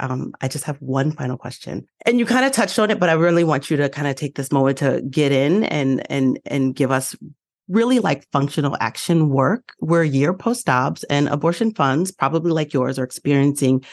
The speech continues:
drastic decrease in donations and volunteer support. And is this something that you guys are experiencing? And if so, what would you like to see more of from your community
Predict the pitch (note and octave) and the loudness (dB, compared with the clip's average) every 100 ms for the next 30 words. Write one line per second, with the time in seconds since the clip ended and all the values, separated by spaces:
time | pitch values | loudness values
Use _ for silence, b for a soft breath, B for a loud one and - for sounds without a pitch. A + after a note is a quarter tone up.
0 | B B - F#3+ G#3+ A3+ A3+ A3 F3 - | B B -4 0 2 2 0 0 -4 -2
1 | C#3+ C#3 B2+ B2+ B2+ B2 A#2 C3 A#2+ A#2+ | -4 0 0 0 0 2 0 0 -2 0
2 | A2+ - B2+ A#2+ A#2+ A#2 B2 A#2 A2+ - | -2 -2 0 2 2 0 0 -4 -8 -8
3 | - G2+ - - - F3 - F3+ B3 - | -2 -2 -2 -8 -2 0 2 0 0 2
4 | C#4 C4 G#3+ G3+ G3 B B - - E3 | 0 2 2 2 -2 B B -2 0 2
5 | D#3+ D3 C#3+ B2+ - E3+ F#3+ B3 B3 C#4+ | 2 2 0 -2 -4 -2 2 0 0 -2
6 | D#4 - - F3+ F3 - - B3 D#3+ D3 | -2 -4 0 2 2 -2 0 2 2 2
7 | D#3+ - D#3 D3+ F3 A3+ - F#3 E3 E3+ | -2 -6 -4 0 2 0 -2 -6 -4 -4
8 | D#3 C#3+ - D#3 - D3+ D3 E3+ C#3 B2 | -2 -2 -4 -10 -4 0 2 4 4 2
9 | C3 - B B B - D3 D3+ D3+ - | -2 -6 B B B 0 2 2 0 -2
10 | D3 C3 B2+ - - | 0 0 0 -4 -8